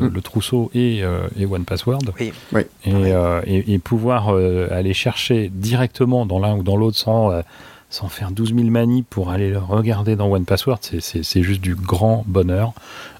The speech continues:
Speaker 2: Euh, c'est, Screen Time m'amuse beaucoup.
Speaker 1: Oui.
Speaker 3: Ouais.
Speaker 1: Bah,
Speaker 2: Pas
Speaker 1: moi
Speaker 2: dire
Speaker 1: qui ai
Speaker 2: cette
Speaker 1: des enfants,
Speaker 2: fonction.
Speaker 1: ça m'amuse pas mal aussi, ouais.
Speaker 2: Hmm ?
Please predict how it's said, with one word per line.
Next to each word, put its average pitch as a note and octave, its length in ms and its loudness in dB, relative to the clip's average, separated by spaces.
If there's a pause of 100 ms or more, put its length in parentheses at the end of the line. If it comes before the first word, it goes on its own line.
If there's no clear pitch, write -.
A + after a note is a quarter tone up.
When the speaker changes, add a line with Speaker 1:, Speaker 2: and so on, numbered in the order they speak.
(160)
Speaker 2:
Euh, F2 560 0 (880)
c'est, - 240 -8
Screen A3 320 0
Time G#3 460 0
m'amuse D3 400 0
beaucoup. D#3 340 -2 (1200)
Speaker 1:
Oui. B2 140 2
Speaker 3:
Ouais. D#2 380 -2
Speaker 1:
Bah, G2+ 80 -4
Speaker 2:
Pas G#2 60 2
Speaker 1:
moi - 0 -
Speaker 2:
dire A#2+ 120 0
Speaker 1:
qui D#3 80 -2
ai - 20 2
Speaker 2:
cette B2 80 0
Speaker 1:
des C3+ 40 -2
enfants, B2 180 0
Speaker 2:
fonction. A#2+ 80 2
Speaker 1:
ça A2 60 2
m'amuse B2+ 240 0
pas B2 100 -2
mal G#2+ 180 0
aussi, A#2 220 -4
ouais. - 40 -6 (460)
Speaker 2:
Hmm ? D#3 160 2